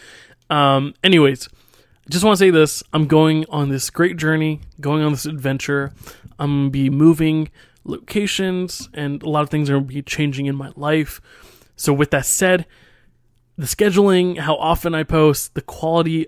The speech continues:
of the microphone I'm gonna be using, all that's gonna vary. So I don't know exactly what I'm gonna post about, how often I'll post about, or how the quality is gonna be,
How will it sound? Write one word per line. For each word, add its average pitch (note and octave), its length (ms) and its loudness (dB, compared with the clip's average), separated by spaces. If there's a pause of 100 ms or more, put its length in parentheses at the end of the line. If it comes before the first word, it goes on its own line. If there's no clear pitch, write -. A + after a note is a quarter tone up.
of D3+ 280 -2
the D3 200 -2
microphone F3 540 -2
I'm D#3+ 200 0
gonna D3+ 120 2
be D3 80 -2
using, D3+ 580 0 (580)
all F#3+ 240 4
that's F3 300 2
gonna D3+ 180 2
vary. C#3 540 -8 (1200)
So F3 160 2
I E3 120 2
don't E3+ 300 6
know D#3 220 4
exactly D3+ 540 -6
what D#3+ 180 -2
I'm E3+ 100 0
gonna D#3+ 140 0
post D3+ 300 -6
about, C#3+ 320 -4 (300)
how E3+ 240 -6
often D#3 280 -2
I'll D3+ 140 -2
post C#3+ 260 -4
about, D3+ 300 -2
or E3 80 -2
how D#3 180 -2
the D3+ 80 -4
quality D3+ 320 -4
is C3+ 100 -8
gonna C#3 200 -4
be, G3 340 -6